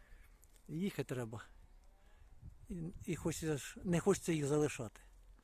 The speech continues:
Ти бачиш? Ти бачиш? Ай-яй-яй. Треба ж виїжджати.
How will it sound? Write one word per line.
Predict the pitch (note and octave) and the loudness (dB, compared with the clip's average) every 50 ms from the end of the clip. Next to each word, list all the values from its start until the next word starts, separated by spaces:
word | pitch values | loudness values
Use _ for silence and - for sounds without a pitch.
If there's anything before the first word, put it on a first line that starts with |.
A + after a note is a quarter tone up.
| _ - - _ - - - _ | _ -20 -20 _ -20 -20 -20 _
Ти | - D3 | -8 -6
бачиш? | B2 B2+ C3+ C#3 - - - - - - - - - - _ - - - - - - - - - - - - - - - - - - - - - - - - _ - _ - _ _ _ - _ _ - - | -4 -4 -4 -4 -4 -6 -8 -8 -10 -14 -20 -20 -20 -20 _ -20 -20 -20 -20 -20 -20 -20 -20 -20 -20 -20 -12 -12 -12 -12 -12 -16 -20 -20 -20 -20 -20 -20 -20 _ -20 _ -20 _ _ _ -20 _ _ -16 -12
Ти | F#3+ | -10
бачиш? | D3 C3 D3+ D#3+ D#3+ - D3 - - - - - - - - - - - - - - - - D#5+ D#5+ - - - - G5 F#5 E5+ G5 G5 G5 G5 G5+ G5+ G5+ G5+ F#5+ F#5+ G5+ G#5 - - - - - G#5 - - - - - - - - - - - - - - - - - - - - - | -4 -2 -2 -2 -2 -4 -6 -8 -8 -10 -14 -16 -18 -18 -16 -16 -16 -16 -16 -20 -20 -20 -18 -16 -14 -14 -14 -12 -12 -12 -12 -12 -12 -14 -14 -14 -14 -14 -14 -14 -14 -14 -14 -14 -14 -14 -14 -14 -14 -14 -14 -14 -14 -14 -14 -14 -12 -10 -6 -4 -4 -4 -6 -6 -8 -6 -4 -4 -4 -2 -2
Ай-яй-яй. | - C#3+ C3 - B2 A#2+ A#2 A2+ - - - - - - - - - - - - - - - - - - - - - - - - - - - - - - - - - - - - - - - - - - - - - - - - - - - - - - - - - - - - - | 0 0 2 2 2 0 -2 -4 -6 -8 -8 -8 -10 -10 -10 -10 -10 -10 -10 -8 -8 -8 -8 -8 -8 -10 -10 -10 -12 -10 -8 -6 -4 -2 -2 -2 -2 0 0 0 0 0 -2 -4 -6 -8 -10 -10 -12 -12 -12 -10 -8 -8 -8 -8 -10 -12 -12 -14 -12 -12 -12 -10 -8 -8 -8 -4 0
Треба | - E4 C#4+ A#3 G3+ | 2 4 6 6 6
ж | F3 F3+ | 8 8
виїжджати. | F#3+ F#3 E3 C#3+ A#2+ - C#3+ A2+ G2 - | 8 8 8 6 6 6 4 4 2 0